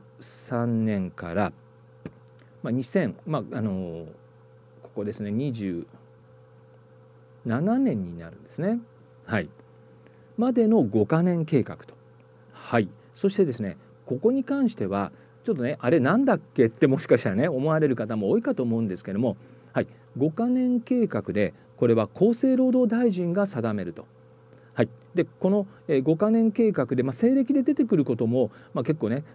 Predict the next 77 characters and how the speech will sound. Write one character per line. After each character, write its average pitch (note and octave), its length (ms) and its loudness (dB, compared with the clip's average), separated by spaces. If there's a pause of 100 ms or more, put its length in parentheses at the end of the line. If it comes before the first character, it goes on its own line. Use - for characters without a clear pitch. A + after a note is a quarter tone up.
実 F3 300 -4
際 C4 200 0
の、 B3+ 160 2
あ G#3 80 2
の G3 560 2
ー、 - 20 -4
え E3 200 4
ー D#3+ 40 -2
っ - 20 -6 (200)
と、 E3 120 2
厚 F#3+ 200 2
生 A#3+ 180 4
労 B3+ 120 4
働 C4 180 2
省 G#3 140 4
の B2+ 100 0
ホ D3 120 2
ー - 20 0
ム D#3 60 -2
ペ F#3+ 100 6
ー F3 40 4
ジ D3 120 0
を A2 60 0
見 B2+ 100 -2
る A2+ 100 -4
と G#2+ 120 -4
西 F3+ 340 4
暦 A3+ 180 2
で A#3 160 2
書 B3 100 2
い A#3 60 2
て - 140 0
あ A2 60 -2
る - 120 -6
の E2 140 -8
で、 B2 200 4 (440)
で、 F#3+ 160 6 (160)
さ C#4 140 0
ら D4 60 2
に F3 80 2
大 C#3+ 180 0
事 G3+ 80 -2
な F#3+ 40 0
の B2+ 80 -4
は、 F#2+ 140 -8
こ C#3+ 100 0
れ A#2 80 -2 (100)
誰 D#3+ 260 -2
が C#4 100 -2
定 A2+ 240 -4
め G#2+ 80 -4
る F#2+ 80 -6
か G2+ 80 -6
っ F#2 40 -8
て - 120 -12
い F2 40 -6
う - 40 -12
の A2+ 60 -2
は、 C3 120 -2 (320)
厚 B3+ 200 0
生 B3+ 280 0
労 A#3+ 160 2
働 A3+ 120 2
大 G3 160 0
臣 G#2 100 -6
で - 80 -16
す - 60 -18
ね。 D#3 140 -12 (2000)
厚 B2 260 -6
生 A#2 320 -4
労 G#2 200 -2
働 F#2 180 -6
大 E2+ 180 -12
臣 - 120 -20
で - 80 -20
す - 80 -18
ね。 C#3+ 100 -14